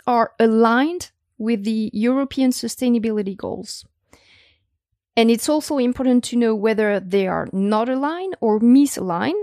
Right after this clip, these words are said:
and to start thinking about, you know, what changes should be made to those, um, businesses so that they are either contribute to that transition path or at a minimum are protected from the consequences of climate change. So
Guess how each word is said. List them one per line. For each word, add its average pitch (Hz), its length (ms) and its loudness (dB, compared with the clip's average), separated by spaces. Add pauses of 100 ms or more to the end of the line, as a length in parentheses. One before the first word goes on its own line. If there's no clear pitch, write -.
and 233 160 2
to - 80 -10
start - 280 -6
thinking 233 420 0
about, 208 380 0
you 220 80 2
know, 202 200 0
what 190 300 -2
changes 233 480 2
should 214 140 -4
be 220 100 -2
made 233 220 0
to 240 120 -6
those, 208 300 -2
um, 202 200 0
businesses 240 540 0
so - 220 -4
that 202 380 -4
they 196 400 0
are - 260 -6
either 254 260 4
contribute 262 580 -2
to 233 120 -8
that 254 160 0
transition 240 560 0
path 277 380 0 (340)
or 247 240 6
at 226 220 2
a - 20 0
minimum 285 600 4
are 220 180 4
protected 285 520 -2
from 240 280 -2
the 214 80 -2
consequences 240 720 -2
of - 140 -6
climate 190 340 -4
change. - 440 -12 (680)
So 240 460 2